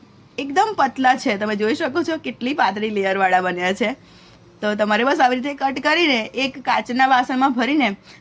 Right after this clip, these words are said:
ફ્રીજમાં, તો ફ્રીજમાં, નહીં તો ફ્રીજની બહાર રાખશો ને, તો પણ છ મહિના સુધી આ આમ પાપડને કશું જ નહીં થાય. એટલે કે ચોમાસામાં જ્યારે પેટની તકલીફ થતી હોય છે ને બધાને પાચનની, તો તમે ત્યારે પણ જમ્યા બાદ આ, આવો એક ટુકડો તમારે ખાઈ લેવાનો સવાર સાંજ,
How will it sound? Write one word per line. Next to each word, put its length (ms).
ફ્રીજમાં, 380
તો 100
ફ્રીજમાં, 420
નહીં 120
તો 100
ફ્રીજની 400
બહાર 260
રાખશો 280
ને, 140
તો 160
પણ 200
છ 180
મહિના 240
સુધી 260
આ 280
આમ 80
પાપડને 460
કશું 360
જ 60
નહીં 240
થાય. 200
એટલે 120
કે 120
ચોમાસામાં 580
જ્યારે 220
પેટની 380
તકલીફ 320
થતી 240
હોય 140
છે 80
ને 60
બધાને 300
પાચનની, 680
તો 60
તમે 240
ત્યારે 240
પણ 140
જમ્યા 300
બાદ 220
આ, 260
આવો 240
એક 220
ટુકડો 240
તમારે 320
ખાઈ 280
લેવાનો 420
સવાર 360
સાંજ, 320